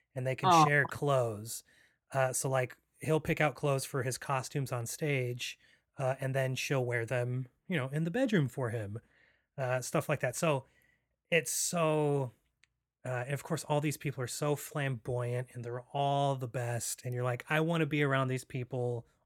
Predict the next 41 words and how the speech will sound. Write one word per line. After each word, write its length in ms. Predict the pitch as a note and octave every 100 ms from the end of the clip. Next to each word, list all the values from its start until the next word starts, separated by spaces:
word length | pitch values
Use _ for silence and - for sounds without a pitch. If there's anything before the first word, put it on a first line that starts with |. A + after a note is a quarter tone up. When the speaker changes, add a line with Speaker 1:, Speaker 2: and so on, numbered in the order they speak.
| _ _
Speaker 1:
all 220 | G3 B3+
the 120 | A3+ F3
time." 500 | - C3 B2+ B2+ C3 - - - _ _ _ _ _ -
Um, 340 | D3 C#3 C#3 C#3
and 240 | D3+ D3
it 140 | D3 C3+
really 300 | D#3 D#3+ C#3+
is 120 | C#3
a 40 |
shame 300 | B2 - C#3 B2+
it's 120 | -
only 480 | C3 B2+ B2 A#2 G#2+ -
a 80 | C3+
little 280 | B2+ B2 A#2+
over 200 | A#2 B2
an 80 |
hour 320 | A#2 A#2 A#2 A#2
'cause 160 | B2+
you're 80 | B2
like, 160 | A#2+ - _
"I 140 | - F3+
want 220 | A3+ B3
another 300 | A#3 C4 E3
hour 320 | A#2 A#2 A2
with 160 | A2+ -
all 140 | A#2
these 180 | A2 G#2
people 480 | - G#2 - - -
'cause 160 | - A#2
they're 220 | B2+ B2 -
so 280 | - C#3 B2
fabulous." 600 | C#3+ C3+ B2 F#2 F#2+ -
But, 200 | G#2+ G#2 _ _ _ _ _ _ _ _
uh, 400 | D3 C3+ B2+ B2+ C3
it's 160 | C#3+
called 220 | - E3 D3
Lip 180 | F#3 -
Gloss 500 | F3 D#3+ D#3+ - -
from 180 | - D3
nineteen 240 | C#3 C#3+ D3
ninety-three, 580 | C#3 C3+ C#3 B2+ B2